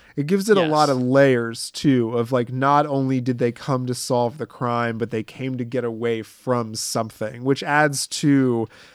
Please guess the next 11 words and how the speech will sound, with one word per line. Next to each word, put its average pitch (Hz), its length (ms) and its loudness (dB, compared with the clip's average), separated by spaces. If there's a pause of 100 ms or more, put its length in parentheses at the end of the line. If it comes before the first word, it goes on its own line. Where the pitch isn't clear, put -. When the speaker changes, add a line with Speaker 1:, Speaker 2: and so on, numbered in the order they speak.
(140)
Speaker 1:
the 135 160 2
isolation 135 840 0
of 110 200 -6
this 117 280 -2
beautifully 151 1200 2
shot 117 720 0
but 123 220 2
totally 139 840 0 (420)
isolated 117 600 0
location. 120 1000 -4 (560)
Um, 113 640 -6